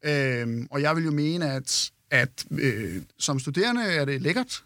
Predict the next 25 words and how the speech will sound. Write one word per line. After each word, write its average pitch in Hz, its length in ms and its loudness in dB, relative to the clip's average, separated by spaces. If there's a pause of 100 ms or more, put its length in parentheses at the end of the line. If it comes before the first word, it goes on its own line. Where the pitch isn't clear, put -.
Det 160 100 -2
kan 143 140 2
vi 135 60 2
alle 160 160 0
sammen 214 180 2
huske, 214 180 -2
da 160 60 -2
vi 190 140 2
var 262 60 0
studerende, 196 460 -2
at 143 120 -4
det 147 60 2
er 135 180 -2
dejligt 190 280 2
at 151 80 2
høre 160 160 2
en 165 80 -2
forelæsning, 160 540 0
en 123 80 0
god 196 220 0
forelæser, 175 500 0
og 151 200 0
det 160 100 -2
er 156 40 0
inspirerende. 165 640 -2